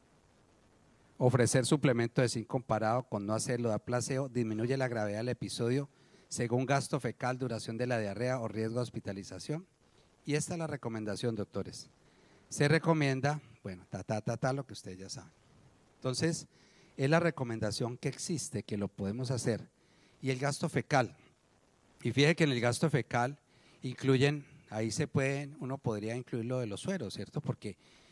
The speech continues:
los sueros, los sueros, digamos, que tienen más baja osmolaridad,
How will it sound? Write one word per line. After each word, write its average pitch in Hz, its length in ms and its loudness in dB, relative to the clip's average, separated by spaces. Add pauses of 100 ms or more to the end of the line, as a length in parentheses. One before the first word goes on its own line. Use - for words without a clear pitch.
(560)
los 110 160 -2
sueros, 120 640 0 (520)
los 101 180 -6
sueros, 120 280 -2
digamos, 107 380 -2
que 110 120 -6
tienen 113 320 -4
más 120 260 -4
baja 120 160 2
osmolaridad, 107 640 -2